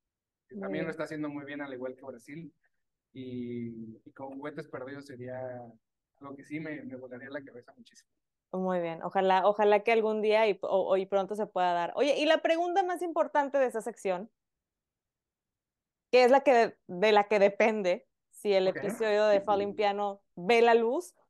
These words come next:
Speaker 2: o se queda ahí guardado en mis archivos
Speaker 1: Ok.
Speaker 2: ocultos de, de mi computadora. Piénsalo bien, quiero que seas
Speaker 1: Ok.
Speaker 2: sincero, quiero que no me des el gusto, quiero que tú digas,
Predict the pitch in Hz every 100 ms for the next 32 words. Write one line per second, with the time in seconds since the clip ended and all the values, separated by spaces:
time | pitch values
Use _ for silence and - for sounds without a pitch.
0 | - 233 269 339 359 320 262 247 226 214
1 | 202 202 196 190 180 175 165 - 196 170
2 | 170 175 - - _ _ 190 185 202 185
3 | 185 180 180 165 - - 185 180 175 165
4 | 175 170 160 160 - 254 381 392 240 214
5 | 247 277 285 330 294 254 165 254 247 220
6 | 226 247 240 247 247 240 240 262 262 269
7 | 269 226 233 226 - 240 240 233 220 220
8 | 190 214 220 220 208 202 202 214 190 190